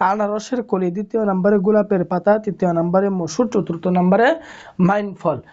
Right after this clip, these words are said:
তো আমি আবারও বলতেছি উপাদানগুলো, এক নাম্বারে আনারসের কলি, দ্বিতীয় নাম্বারে গোলাপের পাতা, তৃতীয় নাম্বারে মসুর, চতুর্থ নাম্বারে হচ্ছে আপনার মাইন ফল। এই চারটি উপাদান দিয়ে আজকে আমরা এই বেসওয়াশটি তৈরি করব।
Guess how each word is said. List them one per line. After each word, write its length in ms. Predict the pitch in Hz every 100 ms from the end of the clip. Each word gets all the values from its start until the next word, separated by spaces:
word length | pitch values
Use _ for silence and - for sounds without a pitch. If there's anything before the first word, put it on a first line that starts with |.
| _
তো 80 | 226
আমি 120 | 233
আবারও 300 | 226 226 247
বলতেছি 500 | 254 254 208 254 - 269
উপাদানগুলো, 600 | 226 220 214 202 226 233
এক 120 | 202 202
নাম্বারে 260 | 196 202 220
আনারসের 520 | 226 208 202 240 240
কলি, 220 | 247 220 220
দ্বিতীয় 300 | 208 - 202
নাম্বারে 320 | 190 190 208
গোলাপের 440 | 190 202 190 180 165
পাতা, 280 | 170 165 233
তৃতীয় 320 | 233 190 202 190
নাম্বারে 340 | 175 175 190
মসুর, 360 | 175 156 233 277 294 - - -
চতুর্থ 360 | 240 - 226 269
নাম্বারে 400 | 247 240 240 247
হচ্ছে 280 | 240 233 226
আপনার 380 | 180 190 202 262 320 _ _ 190
মাইন 300 | 185 220 190
ফল। 240 | 151 165 -
এই 120 | 240 233
চারটি 320 | 226 220 240
উপাদান 420 | 233 220 208 208 196
দিয়ে 160 | 202 233
আজকে 280 | 202 - 185
আমরা 200 | 175 175
এই 80 | 165
বেসওয়াশটি 480 | 165 190 185 185 208
তৈরি 220 | 214 208 202
করব। 220 | 220